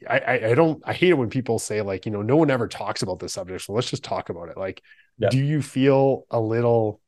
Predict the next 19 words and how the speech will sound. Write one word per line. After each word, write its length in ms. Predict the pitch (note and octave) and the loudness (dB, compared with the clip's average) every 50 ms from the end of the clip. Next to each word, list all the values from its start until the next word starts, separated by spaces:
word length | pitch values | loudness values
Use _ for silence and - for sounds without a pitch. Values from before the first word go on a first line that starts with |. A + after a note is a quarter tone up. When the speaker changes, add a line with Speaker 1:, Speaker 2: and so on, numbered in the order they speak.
| _ _ _ _ _ _ _ _ | _ _ _ _ _ _ _ _
Speaker 1:
I 120 | - D#3 | -6 -4
don't 120 | D#3+ G2+ | -4 -4
know, 160 | E2+ F2+ G2 G2+ | -6 -6 -8 -8
like, 380 | G#2 F#2+ F#2 F2+ E2+ _ _ - - - _ _ _ _ _ - A#2 | -6 -6 -8 -8 -12 _ _ -20 -20 -20 _ _ _ _ _ -14 -10
jaded 460 | G#2+ - G#2+ G#2+ A#2+ B2 C#3 C3+ C#3+ | -8 -8 -6 -4 -2 0 0 0 0
inside 340 | D3 C#3 - - C3+ C#3 C3 | 0 0 0 2 2 2 4
that 140 | A#2+ A2 G2+ | 2 2 0
you're 100 | G#2 G2+ | -2 -4
like, 300 | G2 F#2+ F#2 F2+ - - | -4 -4 -4 -6 -6 -4
"Well, 220 | G2+ G2 G2 - - | -2 -2 -2 -2 -4
I've, 180 | G#2+ A#2+ A#2 - G2 | -4 -4 -4 -4 -6
I'm 140 | G#2+ A2 | -8 -8
building 400 | G2 - G2 G2 A2+ B2+ C3 A#2 | -8 -6 -4 -4 -2 -2 -2 -2
this 120 | G#2+ F#2 - | -4 -6 -6
office 280 | G2+ G2+ G2 F#2+ - | -8 -8 -8 -10 -12
for 200 | - - G2 A2+ | -12 -10 -10 -8
you, 120 | G#2 F2 - | -8 -10 -10
homie"? 320 | - E2+ E2 F2+ F#2 - _ _ _ _ _ _ _ _ _ _ _ _ _ _ _ _ _ _ _ _ _ | -12 -14 -14 -16 -16 -18 _ _ _ _ _ _ _ _ _ _ _ _ _ _ _ _ _ _ _ _ _
Speaker 2:
Um, 540 | - C#3 D3+ D#3 D#3 D3+ C3+ - - - - | 2 6 8 8 10 8 6 2 -2 -6 -16